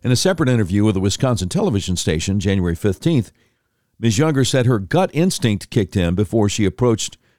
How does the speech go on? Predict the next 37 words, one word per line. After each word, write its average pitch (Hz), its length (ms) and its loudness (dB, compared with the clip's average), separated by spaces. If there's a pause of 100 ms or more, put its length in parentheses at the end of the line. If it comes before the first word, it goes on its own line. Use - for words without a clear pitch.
security 127 480 0
guards. 73 440 -6 (2000)
She - 140 -2
said, 135 220 2
"If 107 100 0
you 107 80 -2
see 180 220 0
something, 139 340 -2
say 165 180 2
something." 73 380 -6 (880)
Ms. 120 180 0
Younger 143 280 2
also 131 240 2
has 98 120 0
a 101 40 -2
background 101 600 0
in 87 200 0
counterterrorism 98 840 -2
and 85 160 0
worked 98 220 -2
for 90 240 0
a 80 200 -2 (600)
political 120 520 0
risk 120 440 0
consulting 104 640 -2
firm 82 260 -2
in 85 80 -2
London 95 400 0
a 73 60 -6
few 76 180 -8
years 67 320 -8
ago. 58 280 -10 (280)
Now, 139 140 -2
the 143 60 2
Washington 214 420 0
Post's 180 320 2
account 104 400 0